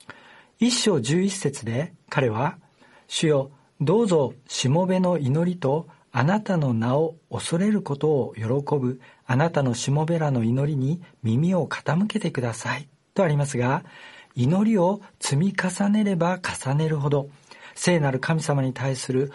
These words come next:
恐れが増していき、主はその謙遜な器に約束を成就されるのです。火曜日のところをお開きください。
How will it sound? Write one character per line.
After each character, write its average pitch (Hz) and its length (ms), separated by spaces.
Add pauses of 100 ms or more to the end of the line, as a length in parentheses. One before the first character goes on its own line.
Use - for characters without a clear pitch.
(240)
恐 120 320
れ 240 140
が 180 200 (220)
増 110 140
し - 120
て 143 120
い 131 80
き、 165 280 (320)
主 - 180
は 143 120
そ 160 160
の 175 300
謙 185 420
遜 196 40
な 190 240
器 190 320
に - 140 (420)
約 117 240
束 165 360
を 196 180 (120)
成 - 140 (100)
就 214 140
さ - 200
れ 101 120
る 151 80
の 143 120
で - 120
す。 - 240 (1300)
火 - 180
曜 247 240
日 226 100
の 180 100
と 147 140
こ 156 120
ろ 151 80
を 180 220
お 208 80
開 120 220
き - 100
く - 100
だ 120 100
さ 110 220
い。 107 80